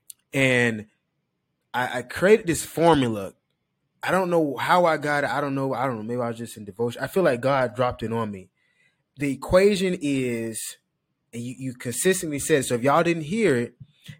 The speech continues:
go back and rewind it and take notes, because Casey has dropped a lot of different points. But one that is very clear is clarity. So, so the equation is, if this is your first time listening,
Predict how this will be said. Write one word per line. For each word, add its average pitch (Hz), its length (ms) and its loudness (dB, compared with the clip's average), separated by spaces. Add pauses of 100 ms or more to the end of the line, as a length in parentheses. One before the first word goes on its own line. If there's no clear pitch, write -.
go 156 200 8
back 196 260 6
and 175 100 2
rewind 185 600 2
it 123 200 -2 (400)
and 131 200 -6
take 190 320 4
notes, 165 400 0
because 139 320 -4
Casey 175 340 -2
has 147 80 -4
dropped 156 260 2
a 123 60 -10
lot 160 260 0
of 170 140 -6
different 180 340 -8
points. 160 380 -2 (380)
But 135 100 0
one 135 440 -2
that 185 140 0
is 131 180 -4
very 160 480 0
clear 131 640 -4
is 143 180 -6
clarity. 120 800 -2 (680)
So, 151 300 2
so 156 200 2
the 143 100 -2
equation 190 560 2
is, 135 480 0
if 135 460 -6
this 135 180 -4
is 139 80 -6
your 135 80 2
first 131 320 -4
time 127 260 -2
listening, 104 380 -10